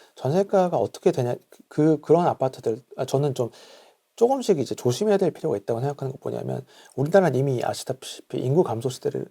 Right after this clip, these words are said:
인구 감소가 시작되었거든요. 인구 감소가 시작되면 가장 이제 중요한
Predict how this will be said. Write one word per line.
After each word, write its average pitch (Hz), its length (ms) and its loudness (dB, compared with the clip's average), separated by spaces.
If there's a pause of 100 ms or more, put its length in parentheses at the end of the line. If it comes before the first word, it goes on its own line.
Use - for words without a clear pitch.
(920)
인구 156 220 2
감소가 117 680 -2
시작되었거든요. - 760 -6 (600)
인구 170 220 0
감소가 202 340 2
시작되면 127 640 -2 (600)
가장 139 420 0
이제 - 340 -4 (400)
중요한 143 580 0